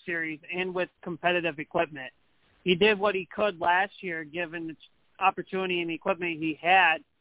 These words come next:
But if John Hunter wants to go long term, he's gonna have to go the Toyota and Kyle Busch route. I believe this year, this year with him stepping down to trucks, which a lot of us were shocked for to start with,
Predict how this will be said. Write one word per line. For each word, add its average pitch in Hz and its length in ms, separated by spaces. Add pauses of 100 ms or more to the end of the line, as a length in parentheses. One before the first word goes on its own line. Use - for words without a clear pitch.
(720)
But 175 180
if 180 240
John 214 260
Hunter 190 360
wants 180 240
to 185 80
go 175 180
long 170 400
term, 220 340
he's 190 200 (280)
gonna 202 300
have 185 220
to 185 100
go 185 320
the 165 180
Toyota 180 580 (380)
and 156 260
Kyle 170 280
Busch 175 300
route. 147 240 (100)
I 165 220
believe 175 500 (600)
this 185 260 (140)
year, 190 580 (1300)
this 180 180
year 208 160
with 190 180
him 202 360
stepping 202 340
down 185 240
to 170 120
trucks, 202 360
which 175 340
a 170 40
lot 208 220
of 214 100
us 190 180
were 175 100
shocked 190 360 (100)
for 185 220
to 170 60 (100)
start 247 280
with, 175 240